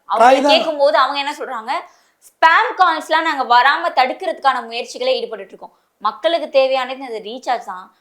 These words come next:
Speaker 1: முதல்ல இதை பார்க்காம ஸ்-, ஸ்பாம் கால் வராம தடுக்கிறதும் நல்ல விஷயம் தான். அதுக்காக இதுல கவனம் செலுத்தாம இருக்கலாமா சார்?
Speaker 2: இது எப்படி இருக்குன்னா,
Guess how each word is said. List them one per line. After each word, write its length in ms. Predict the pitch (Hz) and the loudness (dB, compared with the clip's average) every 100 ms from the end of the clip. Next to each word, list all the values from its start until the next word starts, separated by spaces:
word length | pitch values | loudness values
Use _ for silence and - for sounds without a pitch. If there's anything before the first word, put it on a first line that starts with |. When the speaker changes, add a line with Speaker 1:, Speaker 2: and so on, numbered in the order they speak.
| _ _ | _ _
Speaker 1:
முதல்ல 180 | 240 269 | -8 -6
இதை 280 | 339 285 311 | -6 -4 0
பார்க்காம 420 | 311 294 285 277 | 0 0 -2 -4
ஸ்-, 320 | 330 - - | -8 -16 -20
ஸ்பாம் 480 | 185 _ 214 254 339 | -20 _ 2 2 0
கால் 280 | 320 294 285 | 2 2 2
வராம 300 | 254 262 277 | 2 0 0
தடுக்கிறதும் 540 | 254 233 262 254 302 | -4 -4 -6 -6 -4
நல்ல 160 | 254 262 | -4 -2
விஷயம் 320 | 254 262 247 | -6 -10 -10
தான். 260 | 226 190 - _ _ - | -10 -10 -16 _ _ -4
அதுக்காக 420 | 262 269 330 359 | -4 2 2 4
இதுல 360 | 320 254 330 285 | -2 -2 0 2
கவனம் 320 | 277 320 359 | 0 0 -8
செலுத்தாம 380 | 285 247 254 254 | -10 -6 -4 -4
இருக்கலாமா 340 | 214 208 190 196 | -8 -8 -12 -12
சார்? 240 | _ - _ _ _ _ _ _ _ _ _ _ | _ -20 _ _ _ _ _ _ _ _ _ _
Speaker 2:
இது 120 | 147 143 | -18 -14
எப்படி 200 | 185 185 | -12 -12
இருக்குன்னா, 600 | 175 156 127 143 160 | -6 -2 0 0 0